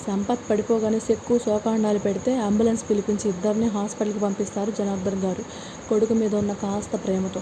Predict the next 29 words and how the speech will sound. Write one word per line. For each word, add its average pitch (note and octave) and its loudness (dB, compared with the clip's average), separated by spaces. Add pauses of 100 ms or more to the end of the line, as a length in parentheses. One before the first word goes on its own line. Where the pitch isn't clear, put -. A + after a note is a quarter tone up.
(300)
ఇక G#3+ -2
కుసుమ G#3 0
కళ్యాణ్లో G#3+ 4
ఎలాంటి G3+ 2
భావం G3 0
ఉండదు. F#3+ -2 (420)
ప్రణవ్ G#3 2
మాత్రం A3+ 2
తండ్రిని G#3+ 2
చూసి G#3+ 2
ఏడుస్తాడు. G3 0 (800)
ఆ G3+ -2
పసివాణ్ణి A#3 4
ఊరుకోబెట్టి G#3 2
హాస్పిటల్కి G#3 -2
తీ-, - -4
వెళ్తారు G#3 0
జనార్దన్ G#3 0
గారితో G3 -2
పాటు. F#3 -4 (520)
విరాన్స్ A3 2
చేసిన A3+ 2
పనికి G3+ -2
విహానా G#3 0
కూడా G#3+ 0
షాక్లో G#3 0
ఉంటుంది. F#3 -2
కొద్దిసేపటికి G#3+ 0
తేరుకొని, G#3 0